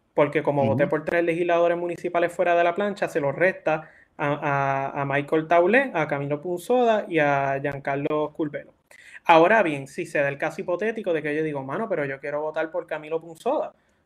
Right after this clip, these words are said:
Speaker 1: por ejemplo,
Speaker 2: Ujú.
Speaker 1: pues para asegurar el voto de Camilo Punzoda y que no se lo resten, tendría que hacerle una X al lado. Y de tal
Speaker 2: Mm.
Speaker 1: manera de que si yo lo hago de esta manera, cuando la máquina lea,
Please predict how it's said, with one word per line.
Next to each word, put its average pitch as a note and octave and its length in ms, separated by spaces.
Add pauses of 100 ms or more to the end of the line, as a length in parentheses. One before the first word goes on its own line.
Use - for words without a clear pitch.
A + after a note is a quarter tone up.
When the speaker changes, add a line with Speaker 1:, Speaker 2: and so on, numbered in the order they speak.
(100)
Speaker 1:
por D3 160
ejemplo, C3+ 320
Speaker 2:
Ujú. - 80
Speaker 1:
pues C#3+ 120
para D3 200
asegurar D3+ 560
el F3+ 140
voto G3 260
de G3+ 80
Camilo G3 320
Punzoda G#3 380
y - 20
que F3+ 80
no D3 100
se D#3 120
lo E3+ 80
resten, A3 420 (420)
tendría C#3+ 380
que D3+ 60
hacerle G3 300
una D#3 240
X F#3 260
al C3+ 180
lado. B2+ 260 (880)
Y D#3+ 120
de D3+ 100
tal D3 180
Speaker 2:
Mm. D#3 40
Speaker 1:
manera G#3+ 320
de F3 80
que D#3 160
si D#3 180
yo C#3+ 140
lo C#3+ 80
hago D#3 160
de F3 80
esta F3+ 180
manera, G3 340
cuando D#3 220
la C#3 80
máquina D#3+ 380
lea, G3+ 400